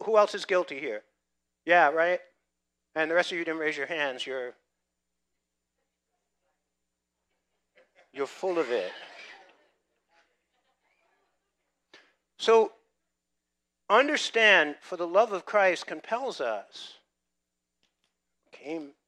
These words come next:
because, right, he laid down his life for us, offered us a way to salvation. Now, when, when you come to Jesus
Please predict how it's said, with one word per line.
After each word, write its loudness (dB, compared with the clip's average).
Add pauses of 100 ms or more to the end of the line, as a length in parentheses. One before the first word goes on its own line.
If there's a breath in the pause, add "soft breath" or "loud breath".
(680)
because, -10 (600)
right, -18 (360)
he -16
laid -6
down -8
his -14
life -10
for -16
us, -20 (340)
offered -8
us -8
a -8
way -6
to -8
salvation. -10 (1120)
Now, 6 (100)
when, -2
when -2
you -6
come -2
to -12
Jesus -10